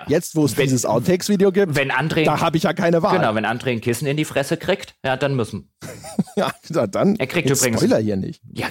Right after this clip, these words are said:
Speaker 2: Kissen in die Fresse, hallo.
Speaker 1: <laughs>
Speaker 2: Ich versuche hier gerade, ich hatte die Gelegenheit, dir ein richtig fettes Kissen in die Fresse zu werfen. Wie geil ist das denn?
Speaker 1: Ist das, äh, das ist der, ja, das ist der, das ist wahrscheinlich tatsächlich der beste Verkaufspitch, den wir haben
Speaker 2: Mhm.
Speaker 1: aktuell.
Speaker 2: Mhm.
Speaker 1: Ja. Wenn Sie sehen, wie ich, äh, wollen, wie ich mit einem Kissen beworfen werde,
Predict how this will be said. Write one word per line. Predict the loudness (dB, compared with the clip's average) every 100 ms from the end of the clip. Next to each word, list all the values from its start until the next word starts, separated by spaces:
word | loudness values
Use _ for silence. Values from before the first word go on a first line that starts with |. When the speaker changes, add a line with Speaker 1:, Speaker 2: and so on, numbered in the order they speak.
| -4
Speaker 2:
Kissen | -2 2 2
in | 4
die | 2
Fresse, | 2 -2 2 0 2
hallo. | 2 4 4 4 4 2 0 -6
Speaker 1:
<laughs> | -6
Speaker 2:
Ich | -2
versuche | 0 2 2 2
hier | 2 2
gerade, | 0 -2 0
ich | 0
hatte | 0 0
die | -2
Gelegenheit, | 0 2 2 0 0 0 0
dir | 0 0
ein | 0
richtig | -2 -2 -4
fettes | 0 -2 -2
Kissen | -2 -2 -2
in |
die | -4
Fresse | -2 -4 -4
zu | -8 -4
werfen. | -4 -4
Wie | -10 -2
geil | 0 2
ist | 0 -2
das | -4
denn? | -6 -10 _ -4
Speaker 1:
Ist | 0
das, | 2 0 2
äh, | 4 4 2
das | 0 0
ist | 0
der, | 2 4
ja, | 4 2
das | -2 -6
ist | -2
der, | -4 _
das | -4
ist | -2
wahrscheinlich | -2 0 -2
tatsächlich | -2 0 0
der | -2
beste | -4 -4 -4 -4
Verkaufspitch, | -8 -4 -2 -2 -4 -10 -6
den | -4
wir | -4 -4
haben | 0 2
Speaker 2:
Mhm. | 2
Speaker 1:
aktuell. | 0 -4 -6
Speaker 2:
Mhm. | -2 -2 -2
Speaker 1:
Ja. | -4 -6 _
Wenn | 2 4
Sie | 4
sehen, | 4 4
wie | 2 0
ich, | 2
äh, | 2 4
wollen, | 4 2 0
wie | 0
ich | 0 0
mit | 0
einem | 0 0
Kissen | 0 0 0
beworfen | -2 0 0 0 -2
werde, | -2 -2 -2